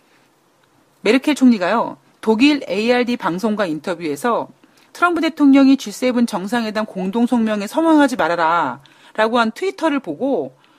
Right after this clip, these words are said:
정말 정신이 번쩍 들었고 낙담했다라고 인터뷰를 했습니다. 자, "우리는 반복해서 바가지를 쓰지 않을 것이며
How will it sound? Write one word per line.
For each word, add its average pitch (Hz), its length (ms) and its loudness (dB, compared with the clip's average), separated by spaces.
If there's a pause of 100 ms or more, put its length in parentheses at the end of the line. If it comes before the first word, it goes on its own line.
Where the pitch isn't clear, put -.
(140)
정말 240 220 2
정신이 285 480 6
번쩍 - 380 0
들었고 180 560 -2 (360)
낙담했다라고 190 1500 0
인터뷰를 202 400 0
했습니다. 139 500 -10 (460)
자, 190 140 0
"우리는 277 500 4
반복해서 302 600 0
바가지를 240 460 -4
쓰지 262 220 -4
않을 175 220 -2
것이며 180 460 -8